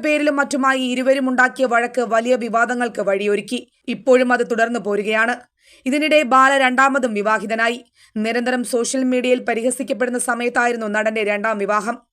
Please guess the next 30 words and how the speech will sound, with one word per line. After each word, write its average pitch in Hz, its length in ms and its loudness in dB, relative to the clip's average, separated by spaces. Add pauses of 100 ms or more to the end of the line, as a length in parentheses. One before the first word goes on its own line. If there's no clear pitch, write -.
(280)
ബാലയെ 277 340 6 (140)
ഏറെ 294 200 4
സ്നേഹിച്ചിരുന്ന 269 480 -2 (100)
ആരാധികയും 254 560 -2
ഡോക്ടറുമായ 240 500 -2 (120)
എലിസബത്ത് 240 460 -2
ആയിരുന്നു 208 340 -2
രണ്ടാം 208 320 -2
ഭാര്യ. 220 240 -2 (720)
എന്നാൽ 233 280 0
അവിടെയും 240 340 0
പലവിധ 240 280 0 (100)
പ്രശ്നങ്ങൾ 247 440 -4
കാരണം 233 380 0
ബന്ധം 226 260 -4
മുന്നോട്ട് 240 340 -4
കൊണ്ടുപോകാൻ 214 540 -4
സാധിച്ചില്ല. 202 420 -2 (360)
വിവാഹം 302 400 2
കഴിഞ്ഞ് 311 320 4
ഒരു 277 180 2
വർഷത്തിനുള്ളിൽ 269 560 0
തന്നെ 262 180 0 (120)
ഇരുവർക്കുമിടയിൽ 254 640 0
പ്രശ്നങ്ങൾ 214 360 -4 (100)
തുടങ്ങി. 220 260 -2 (560)
അടുത്തിടെ 233 360 0
ഒരു 240 160 0
ടെലിവിഷൻ 240 440 -2
പരിപാടിയിൽ 247 360 2